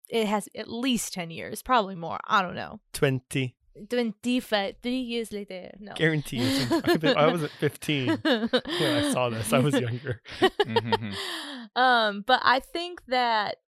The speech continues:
Speaker 1: the episodes continue to get more, like, I know that there's more stuff that happens as you go. So I'm probably kind of thinking about that. If I had to judge this whole ap-,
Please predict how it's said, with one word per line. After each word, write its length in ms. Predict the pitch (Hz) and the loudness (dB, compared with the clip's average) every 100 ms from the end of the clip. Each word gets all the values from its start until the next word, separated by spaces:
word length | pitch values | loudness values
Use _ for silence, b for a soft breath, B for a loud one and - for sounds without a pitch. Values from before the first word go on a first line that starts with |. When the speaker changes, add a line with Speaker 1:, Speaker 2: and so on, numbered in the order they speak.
| _ - | _ -16
Speaker 1:
the 240 | 214 - | -8 -2
episodes 520 | 226 254 247 233 202 | 0 0 -2 -4 -6
continue 600 | - 220 208 220 208 202 | -10 -8 -6 -6 -4 -6
to 140 | 185 196 | -6 -8
get 220 | 190 185 | -8 -8
more, 640 | 190 185 180 180 175 175 _ _ _ _ _ _ - | -10 -8 -6 -6 -6 -12 _ _ _ _ _ _ -8
like, 240 | 190 - 220 | -8 -2 0
I 80 | 247 | 4
know 240 | 254 240 | 6 6
that 160 | 226 220 | 4 2
there's 300 | 208 202 - | 0 0 -10
more 400 | 214 214 220 214 | -8 0 2 2
stuff 300 | - 226 214 | 2 0 2
that 120 | 202 | 0
happens 480 | 190 190 - 190 185 | 4 2 2 -6 -4
as 300 | - 196 - | -2 -2 -2
you 120 | 185 | -4
go. 520 | - 160 170 185 277 - B B B _ _ _ | -2 0 0 0 -2 -6 B B B _ _ _
So 180 | - 233 | 0 4
I'm 160 | 202 220 | 4 6
probably 380 | 226 202 196 180 | 4 6 2 -2
kind 240 | 214 185 | -4 -2
of 120 | 170 - - - - | -4 -8 -20 -20 -4
thinking 640 | 220 202 202 180 175 175 _ _ _ _ _ _ _ _ _ _ 208 | -4 -2 -6 -6 -8 -12 _ _ _ _ _ _ _ _ _ _ -2
about 320 | 190 180 - | 0 2 4
that. 200 | 185 - | 6 6
If 100 | 311 | 8
I 80 | 339 | 8
had 120 | 339 | 6
to 40 | 240 | 4
judge 360 | 240 233 220 | 6 6 4
this 200 | 220 220 | -4 -4
whole 300 | - 208 202 - | -2 -2 0 2
ap-, 200 | 180 | 0